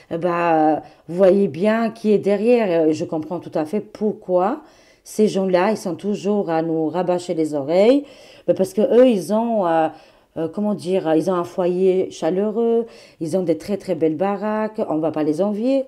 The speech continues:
loin de là. On les envie pas. Mais ils ont beaucoup bien, bien profité au nom de cette monnaie. Hein. Et, euh, nous, les autres, bah, taisez-vous, vous comprenez rien. Oui, tout va mal, soi-disant, au niveau de l'écho, plus loin, J,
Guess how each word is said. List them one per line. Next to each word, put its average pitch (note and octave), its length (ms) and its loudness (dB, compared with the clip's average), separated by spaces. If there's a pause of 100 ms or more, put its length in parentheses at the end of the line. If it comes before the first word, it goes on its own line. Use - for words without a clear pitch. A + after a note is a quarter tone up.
loin D#3+ 240 -2
de F3 100 -6
là. B3 240 -4 (280)
On F#3 80 -2
les F#3+ 220 2
envie E3+ 300 -4
pas. G#3+ 300 -2 (340)
Mais C4+ 380 4
ils G3+ 160 4
ont F#3 60 4 (180)
beaucoup D4+ 240 -2
bien, G3 380 -2
bien A3+ 260 -2
profité F#3 600 -2
au F#3 160 2
nom G3+ 360 -2
de D#3 120 -4
cette G3+ 320 -4
monnaie. A3 600 0 (400)
Hein. F3 320 -4 (400)
Et, F3 260 8
euh, E3 220 4
nous, A#3 180 2
les G3+ 240 4
autres, A3 140 4
bah, G3+ 100 4
taisez-vous, G4 640 6 (400)
vous G3+ 140 0
comprenez F4+ 500 4
rien. C4+ 420 2 (340)
Oui, C4+ 200 6 (180)
tout F#4+ 120 6
va E4 180 6
mal, D4 360 4
soi-disant, G3+ 540 2
au G3 40 0
niveau F#3+ 260 2
de D#3+ 100 0
l'écho, E3+ 400 2
plus E3+ 220 -4
loin, D#3 280 0
J, G3+ 500 2